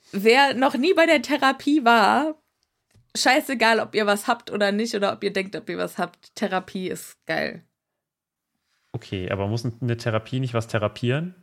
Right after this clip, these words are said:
Speaker 1: Wir haben alle irgendwelche. Und allein, also selbst wenn man nicht denkt, man, man hat irgendwas, sondern wenn man einfach nur das Gefühl hat, ey, ich komme mit den ganzen Gedanken in meinem Kopf nicht mehr klar und ich muss das jetzt hier irgendwie einmal rauslassen.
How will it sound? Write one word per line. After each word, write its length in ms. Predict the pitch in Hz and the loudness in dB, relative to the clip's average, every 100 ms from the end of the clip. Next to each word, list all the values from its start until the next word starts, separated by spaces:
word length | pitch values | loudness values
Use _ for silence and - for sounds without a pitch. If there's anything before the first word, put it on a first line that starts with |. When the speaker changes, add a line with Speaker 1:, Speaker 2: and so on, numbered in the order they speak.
| _ _ 180 | _ _ -4
Speaker 1:
Wir 240 | 196 202 | 0 2
haben 160 | 196 190 | 2 0
alle 360 | 175 170 165 135 | 0 0 -2 -2
irgendwelche. 760 | 170 165 151 165 175 165 175 - _ _ _ _ _ _ _ _ | -4 -4 -4 -4 -4 -6 -6 -12 _ _ _ _ _ _ _ _
Und 140 | 226 | 0
allein, 500 | 233 240 254 285 320 - - | 4 4 4 2 -2 -2 0
also 280 | 226 254 - - _ - - | 2 0 -4 -12 _ -16 -10
selbst 500 | 196 202 277 - - | -2 2 2 2 -4
wenn 120 | 269 | 0
man 180 | 262 262 | 0 -2
nicht 240 | 302 - - | -4 -8 -18
denkt, 480 | 208 247 285 294 | -2 0 0 -4
man, 400 | 233 233 233 226 - | 0 2 2 0 -4
man 560 | 214 220 226 220 214 - - | -4 0 0 0 -2 -4 -2
hat 200 | 269 - | -2 0
irgendwas, 500 | 185 180 - 208 - | -2 -2 -4 -4 -4
sondern 240 | 190 196 | -4 -4
wenn 120 | 196 | -2
man 80 | 208 | 0
einfach 320 | 196 208 208 | -2 -2 -2
nur 80 | 214 | -4
das 100 | 208 | -4
Gefühl 300 | 208 - 214 | -6 -4 -2
hat, 180 | 208 202 - - _ _ _ | -2 -4 -16 -20 _ _ _
ey, 140 | 202 | 2
ich 380 | 196 202 - - - | 2 -2 -8 -16 -2
komme 200 | 220 220 | 2 4
mit 320 | 220 208 208 | 2 0 0
den 180 | 214 208 - | -2 -2 -2
ganzen 320 | 214 214 208 | -2 0 -2
Gedanken 440 | 190 202 208 - 202 | 0 -2 -4 -4 -4
in 80 | |
meinem 200 | 190 185 | -2 -4
Kopf 240 | 196 190 - | -4 -6 -6
nicht 160 | 196 | -6
mehr 100 | 202 | -6
klar 320 | 185 196 190 180 | -4 -2 0 -2
und 100 | 185 | -4
ich 120 | 185 | -6
muss 160 | 190 | -8
das 100 | 190 | -6
jetzt 220 | 185 185 - | -6 -6 -4
hier 180 | 190 | -4
irgendwie 300 | 180 190 185 | -4 -4 -6
einmal 240 | - 180 175 | -4 -4 -4
rauslassen. 680 | 175 202 202 165 165 220 | -2 -4 -4 -6 -4 -6